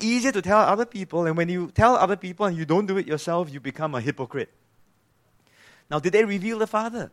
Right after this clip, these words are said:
Not at all. Did they see the Son in the Scriptures? Not at all.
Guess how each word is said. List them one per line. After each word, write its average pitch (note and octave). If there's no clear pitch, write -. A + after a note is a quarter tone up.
Not A3
at A#3+
all. D#4+
Did F#3+
they A#3
see A#3+
the F3
Son A3
in A3
the G3+
Scriptures? G3+
Not G#3
at A3
all. C#4